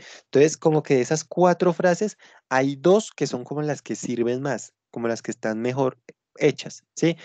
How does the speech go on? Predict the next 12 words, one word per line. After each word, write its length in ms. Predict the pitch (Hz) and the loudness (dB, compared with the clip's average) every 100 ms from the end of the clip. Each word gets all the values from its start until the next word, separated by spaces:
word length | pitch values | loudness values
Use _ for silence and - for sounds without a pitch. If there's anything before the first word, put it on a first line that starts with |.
| - _ | -20 _
Toca 240 | 135 143 | 0 4
decir 240 | 156 135 113 | 2 2 -2
cuáles 300 | 127 127 135 | 0 0 0
son 160 | 139 | -4
las 220 | 139 131 127 | -6 -6 0
dos 220 | 147 139 | 0 0
que 100 | 143 | -8
están 300 | 135 139 131 | -12 -14 -10
como 200 | 135 131 | -8 -8
mejor, 340 | 104 - 113 _ _ _ _ _ | -10 -10 -10 _ _ _ _ _
¿bien? 160 | 139 165 - _ _ _ | -8 -8 -10 _ _ _
Entonces, 500 | - 135 170 175 | -6 -4 -4 -4